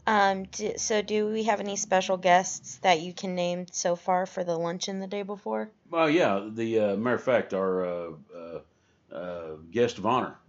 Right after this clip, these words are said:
Speaker 2: representing the United States Army, the Branch of Honor this year, will be Chief W five Warrant Officer Matt Fitter, and he is currently at the First Infantry Division of Fort Riley, Kansas, which is up at Manhattan, Kansas, where, uh, where the Kansas, uh, State,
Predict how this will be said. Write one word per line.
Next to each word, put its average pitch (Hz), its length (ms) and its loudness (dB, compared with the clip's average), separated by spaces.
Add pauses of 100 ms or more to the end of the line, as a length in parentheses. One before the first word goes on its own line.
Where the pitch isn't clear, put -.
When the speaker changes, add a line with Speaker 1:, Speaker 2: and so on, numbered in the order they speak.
(160)
Speaker 2:
representing 107 520 2
the 92 60 -2
United 98 260 -4
States 95 260 -2
Army, 98 260 -4
the 82 80 -10
Branch 92 300 -8
of - 80 -14
Honor 95 220 -4
this 87 240 -10
year, 92 180 -6 (380)
will 87 80 -16
be 90 180 -2
Chief 104 380 -4
W 90 260 -2
five 92 360 -2
Warrant 92 320 -4
Officer 82 340 -8 (240)
Matt 90 320 -4
Fitter, 85 340 -6 (380)
and 82 120 -8
he 104 120 -2
is 95 80 -6
currently 92 460 -4
at 85 100 -10
the - 60 -20
First 95 300 -4
Infantry 92 300 -6
Division 82 580 -6
of 78 100 -14
Fort 90 200 -6
Riley, 87 260 -6
Kansas, 85 480 -10 (680)
which 147 180 -10
is 160 80 0
up 135 140 6
at 117 80 -4
Manhattan, 117 500 0
Kansas, 92 440 -8
where, 95 380 -2
uh, 87 220 -6 (100)
where 92 200 -6
the 87 120 -10
Kansas, 95 680 -8
uh, 90 300 -6
State, 95 400 -4